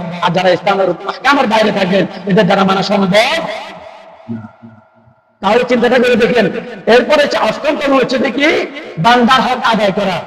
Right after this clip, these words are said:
আমরা আদায় করি, বান্দার হক আদায় করি আমরা? কথা বলেন। নয় নম্বর হচ্ছে পুরা মুসলমান হক আদায় করা, পুরা মুসলমান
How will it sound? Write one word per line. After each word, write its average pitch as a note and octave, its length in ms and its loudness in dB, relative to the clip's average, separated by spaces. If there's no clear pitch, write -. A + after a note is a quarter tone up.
আমরা A3+ 180 0
আদায় A#3 240 0
করি, B3 360 0
বান্দার A3+ 300 6
হক C4 100 0
আদায় B3 220 2
করি C#4 200 2
আমরা? C#4+ 200 2
কথা A3+ 200 2
বলেন। G3 240 4
নয় G3 260 2
নম্বর A3+ 260 2
হচ্ছে A#3 200 2
পুরা A3+ 300 2
মুসলমান A3+ 680 0
হক C4+ 200 2
আদায় G#3 280 2
করা, F3 200 -2
পুরা G#3+ 200 0
মুসলমান G3+ 460 -2